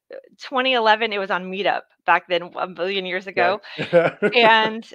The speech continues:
Speaker 1: um, my husband R S V P'd for me to go to girls' night out.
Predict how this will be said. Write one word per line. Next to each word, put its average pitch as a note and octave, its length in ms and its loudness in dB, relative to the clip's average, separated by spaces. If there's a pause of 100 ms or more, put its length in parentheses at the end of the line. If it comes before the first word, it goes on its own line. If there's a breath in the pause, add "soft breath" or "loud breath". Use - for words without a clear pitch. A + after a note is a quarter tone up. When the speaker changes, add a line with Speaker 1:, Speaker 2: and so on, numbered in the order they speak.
(140)
Speaker 1:
um, G3 400 0
my G#3+ 220 -4
husband C4+ 380 -6
R A#3 160 2
S B3+ 160 -6
V B3 140 -16
P'd B3 220 -14
for C4 80 -14
me B3+ 160 -10
to B3+ 80 -4
go B3 440 -6 (280)
to B3 100 -16
girls' G#3+ 280 -6
night A3 180 -8
out. G#3+ 280 -2